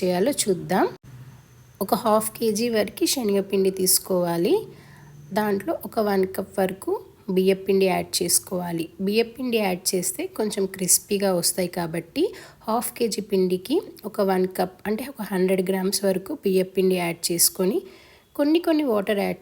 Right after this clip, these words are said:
చేసుకుంటూ పిండి మరీ లూజ్ చేయకుండా మరీ గట్టిగా కాకుండా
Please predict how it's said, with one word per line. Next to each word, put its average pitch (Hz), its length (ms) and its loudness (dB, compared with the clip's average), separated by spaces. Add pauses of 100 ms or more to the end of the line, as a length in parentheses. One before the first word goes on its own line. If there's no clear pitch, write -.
చేసుకుంటూ 175 580 0 (240)
పిండి 233 240 -2 (100)
మరీ 202 180 0 (160)
లూజ్ 208 300 2
చేయకుండా 185 460 0 (100)
మరీ 190 180 0 (120)
గట్టిగా 190 440 -2
కాకుండా 180 480 0